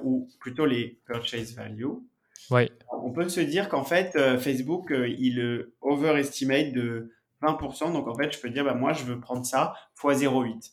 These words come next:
Speaker 2: Oui, je vois, oui.
Speaker 1: Je peux créer, euh, un petit peu mon truc. Ou alors, je peux dire, ou alors, tu vois, je peux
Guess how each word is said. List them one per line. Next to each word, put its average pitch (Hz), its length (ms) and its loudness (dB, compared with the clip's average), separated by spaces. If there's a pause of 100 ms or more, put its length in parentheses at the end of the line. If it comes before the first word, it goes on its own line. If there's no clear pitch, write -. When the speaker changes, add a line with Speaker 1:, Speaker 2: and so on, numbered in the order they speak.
(140)
Speaker 2:
Oui, 127 200 8
je 117 100 2
vois, 107 160 2
oui. 107 100 0
Speaker 1:
Je 101 60 0
peux - 80 0 (100)
créer, 156 340 6
euh, 131 220 4 (280)
un 123 120 4
petit 135 340 -4
peu 147 160 2
mon 135 200 0
truc. 156 360 0 (420)
Ou 131 80 0
alors, 151 160 10
je 151 100 0
peux 139 140 2
dire, 151 400 4 (280)
ou 127 80 2
alors, 139 180 6
tu 135 80 -8
vois, 143 100 2
je 151 120 -4
peux 135 120 -4